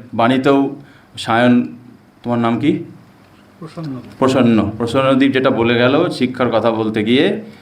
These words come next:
Speaker 1: আহ, বা কোনো একটি বক্তৃতায়, যে আমাদের মধ্যে ওই দেবত্বর, এই, ওটা বললো পারফেকশন, শিক্ষা হচ্ছে যে আমাদের মধ্যে পরিপূর্ণতা রয়েছে, তার প্রকাশ। এই পরিপূর্ণতা কেন আছে?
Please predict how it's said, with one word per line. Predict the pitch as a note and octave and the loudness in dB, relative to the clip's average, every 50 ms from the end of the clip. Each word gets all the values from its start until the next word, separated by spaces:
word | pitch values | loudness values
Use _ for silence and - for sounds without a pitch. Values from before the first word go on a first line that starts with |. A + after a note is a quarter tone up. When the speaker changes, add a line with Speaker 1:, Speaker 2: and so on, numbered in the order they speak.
| - - - - - - - - - | -20 -20 -20 -20 -20 -20 -20 -20 -14
Speaker 1:
আহ, | - A2 G#2+ G#2 G#2 G2+ G#2 | -6 -2 0 2 2 2 2
বা | A2+ | 0
কোনো | A2 A2+ C3+ C#3 C#3 | 0 0 0 0 0
একটি | C#3 C3+ C3 | 0 -2 0
বক্তৃতায়, | A#2 A#2+ A2 G2 A2+ A#2 A2 A#2+ B2 C#3+ F3 F#3+ | 0 0 0 0 -2 -2 2 2 2 2 0 -2
যে | F3+ D3 A#2+ A#2 B2 | -4 -4 -2 0 0
আমাদের | A#2 A#2 A#2+ A#2+ B2 B2+ B2 | 2 2 4 4 4 2 2
মধ্যে | A#2+ A#2+ A#2+ G#2+ G#2 C#3 | 2 2 0 0 0 0
ওই | C#3 C#3 B2+ | 0 0 2
দেবত্বর, | G2+ A#2 A#2 A#2+ B2+ B2+ B2+ - C3 A#2+ A2+ - | 2 2 4 4 2 2 0 0 0 0 0 -2
এই, | - A#2+ B2 B2 B2 | 0 0 0 0 -2
ওটা | A#2 A#2+ A#2+ C3+ | -2 0 0 0
বললো | C3 C3 C3+ C#3 D#3 D#3+ D#3+ | 0 2 2 4 4 4 2
পারফেকশন, | D#3 C#3 A#2+ B2 A#2+ - D3 C3 - - - A2+ G2 G2+ | 2 2 0 0 0 -2 -4 -4 -4 -4 -4 -4 -4 -4
শিক্ষা | - - - - - C3+ B2+ | -4 -6 -8 -6 -4 -4 -4
হচ্ছে | - B2 B2 B2 - D#3+ F3 E3+ | -2 -4 -6 -4 -2 0 0 0
যে | C#3+ C3+ | 2 2
আমাদের | B2 A#2 A#2 A#2 A2 A#2+ | 2 2 2 2 2 2
মধ্যে | A#2+ A#2+ A#2 A2 G#2+ B2 | 2 0 0 0 0 -2
পরিপূর্ণতা | B2 A#2 A2+ A#2 A#2 - B2 A#2+ A#2+ A#2+ B2 B2 B2+ | 0 2 0 0 2 2 2 2 4 4 4 4 4
রয়েছে, | B2 B2 B2 B2 B2 - C3 | 4 4 2 2 0 -4 -2
তার | - G#2 G2+ G2+ | 0 0 0 0
প্রকাশ। | G2+ A2 G2+ F#2+ G2 F2+ D2 - - - - - - - - - - - - | 0 -2 -2 -2 0 0 0 -2 -4 -8 -14 -18 -20 -20 -20 -20 -20 -8 -2
এই | - C3 C3 | 0 0 2
পরিপূর্ণতা | C3 C#3+ C#3+ D3 D3+ D3+ D#3 D#3 D#3+ D#3 D#3 D#3+ | 2 4 2 4 4 4 2 4 4 4 2 2
কেন | D#3 D#3 D3 C#3 D3 D#3 | 0 0 0 2 2 2
আছে? | C#3 A#2 G#2 G2 - G#2+ F2+ F2 | 2 2 0 -2 -6 -8 -10 -12